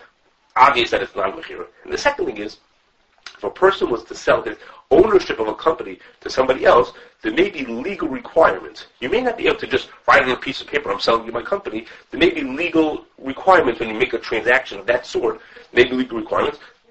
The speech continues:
Dayan Weiss, in his truth about this, at the beginning of Chelik Gimel of Minchas Yitzchak, in one paragraph he has, he brings a number of Akronim who talk about this, who seem to be makel. That even if you didn't meet all the legal requirements for a transaction, Ken Zayin, that it works minhadin anyhow, even if the legalities of it,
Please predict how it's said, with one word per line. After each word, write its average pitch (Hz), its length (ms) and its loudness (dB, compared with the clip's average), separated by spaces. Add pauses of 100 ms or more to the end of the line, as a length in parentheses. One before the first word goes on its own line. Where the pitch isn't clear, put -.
(260)
Dayan 151 220 6
Weiss, 156 260 6
in 120 100 -4
his 165 140 -2
truth - 260 -8
about - 260 -4
this, 131 120 -8 (240)
at - 60 -20
the 107 60 -20
beginning 120 320 -2
of - 100 -6 (260)
Chelik 120 240 2
Gimel 123 300 -4
of - 80 -20
Minchas 117 340 -4
Yitzchak, 123 220 -4 (440)
in 127 140 -4
one 160 220 6
paragraph 170 380 6
he 127 80 -2
has, - 200 0
he 139 80 -14
brings 151 200 -6
a 117 80 2
number 139 260 2
of 139 100 6
Akronim 117 200 -2
who 110 60 -14
talk 123 200 -4
about 165 160 2
this, 175 140 0 (260)
who 143 120 -10
seem 180 180 -4
to 151 160 -8
be 131 120 0
makel. - 200 -6 (480)
That - 140 -14
even 202 200 2
if - 80 -4
you 165 60 -8
didn't 175 160 -6
meet 320 160 -10
all - 120 -6
the 117 120 -8
legal 156 340 -8
requirements 123 580 2
for 107 140 -6
a 98 40 -4
transaction, 120 720 -2 (760)
Ken 139 260 -6
Zayin, 110 260 2 (300)
that 110 100 2
it 123 100 -2
works 131 200 2
minhadin 107 400 -4
anyhow, 113 360 2
even 165 200 -2
if - 100 -4
the 123 80 0
legalities 123 680 2
of - 120 2
it, 104 120 -6